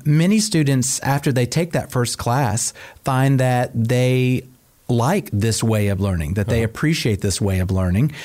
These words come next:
Speaker 1: and they might come back to us for additional courses. So that's the first, uh, kind of,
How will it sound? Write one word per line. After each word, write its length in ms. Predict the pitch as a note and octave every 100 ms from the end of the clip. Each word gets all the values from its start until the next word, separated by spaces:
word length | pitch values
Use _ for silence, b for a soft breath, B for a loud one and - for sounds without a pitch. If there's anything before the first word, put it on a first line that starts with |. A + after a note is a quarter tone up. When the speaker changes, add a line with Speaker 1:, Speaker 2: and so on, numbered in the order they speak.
| B B
Speaker 1:
and 240 | - B2 B2
they 80 | B2
might 220 | B2 -
come 180 | B2+ A#2
back 240 | A2 A2
to 140 | - G#2+
us 120 | F#2+
for 160 | -
additional 420 | F#2 A2 A2 G2 F2+
courses. 640 | - A2 G#2+ - - - B B B
So 340 | - C3 B2 -
that's 280 | D3+ E3+
the 100 | -
first, 500 | C#3+ B2+ B2+ - - - G#2+
uh, 260 | G2+ F#2+ E2+
kind 180 | A#2+
of, 140 | G2+